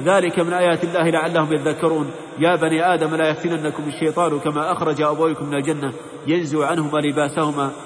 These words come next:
ليريهما سوآتهما إنه يراكم وقبيله من حيث لا ترونهم إنا جعلنا الشياطين أولياء للذين لا يؤمنون". أسأل الله تعالى أن يردك إلى جادة الحق والصواب.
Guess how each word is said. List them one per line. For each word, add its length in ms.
ليريهما 560
سوآتهما 720
إنه 300
يراكم 380
وقبيله 500
من 160
حيث 200
لا 180
ترونهم 460
إنا 280
جعلنا 340
الشياطين 480
أولياء 360
للذين 360
لا 140
يؤمنون". 400
أسأل 220
الله 300
تعالى 340
أن 100
يردك 400
إلى 280
جادة 360
الحق 340
والصواب. 380